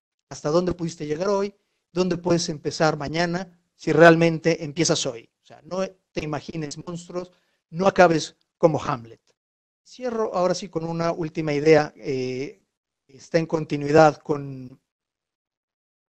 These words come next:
con la propuesta de Llano y que todavía no hemos explorado suficientemente, que es la de otro aspecto de colaboración con la psicología. Son las estrategias que ayudan a sintonizar los elementos afectivos con los racionales,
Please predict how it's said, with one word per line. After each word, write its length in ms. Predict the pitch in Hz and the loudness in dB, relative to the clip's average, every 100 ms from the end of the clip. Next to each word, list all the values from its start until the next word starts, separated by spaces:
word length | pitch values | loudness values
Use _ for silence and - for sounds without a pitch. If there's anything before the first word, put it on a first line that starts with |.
| _ _ _ _ | _ _ _ _
con 160 | 160 | -16
la 100 | 147 | -12
propuesta 420 | 143 151 190 170 170 | -4 -2 -2 2 2
de 80 | |
Llano 280 | 156 170 170 | 6 4 4
y 60 | 196 | -2
que 160 | - | -6
todavía 640 | 160 185 175 175 165 156 - | -6 2 2 4 4 2 -2
no 100 | 160 | -10
hemos 220 | 165 143 | -8 -10
explorado 580 | 156 - 151 151 147 139 _ _ _ | -12 -8 -4 0 0 -2 _ _ _
suficientemente, 960 | _ 151 135 151 143 156 135 139 170 170 _ _ _ | _ -20 -12 -12 -8 -8 -8 -12 -18 -20 _ _ _
que 220 | 156 165 | -6 -4
es 160 | 170 - _ _ | -6 -12 _ _
la 260 | - 156 147 | -14 -8 -6
de 400 | 147 143 147 - _ _ _ _ _ _ _ _ | -4 -2 -4 -8 _ _ _ _ _ _ _ _
otro 380 | _ 180 180 175 | _ -6 -6 -4
aspecto 360 | 156 180 - | -8 -12 -10
de 60 | 165 | -6
colaboración 520 | 160 151 147 170 175 | -2 -2 -2 -8 -12
con 160 | 170 151 | -8 -8
la 80 | |
psicología. 640 | 143 160 151 143 - 143 117 _ _ _ _ _ _ _ _ _ _ | -8 -8 -6 -6 -6 -8 -10 _ _ _ _ _ _ _ _ _ _
Son 140 | 233 | -18
las 120 | 233 | -16
estrategias 640 | 208 - 175 175 185 202 - | -16 -10 -10 -6 -6 -6 -4
que 120 | 165 | -2
ayudan 320 | 160 190 202 | -2 -4 -4
a 40 | 170 | -6
sintonizar 560 | 160 147 147 139 170 | -8 -8 -8 -2 -2
los 200 | 160 147 | -2 -6
elementos 500 | 143 147 180 190 190 | -4 -2 -4 -8 -8
afectivos 580 | 170 151 - 202 214 214 | -6 -8 -8 0 0 0
con 140 | - | -2
los 100 | 151 | -2
racionales, 720 | 147 151 165 147 135 110 _ | 0 -2 -2 -4 -6 -14 _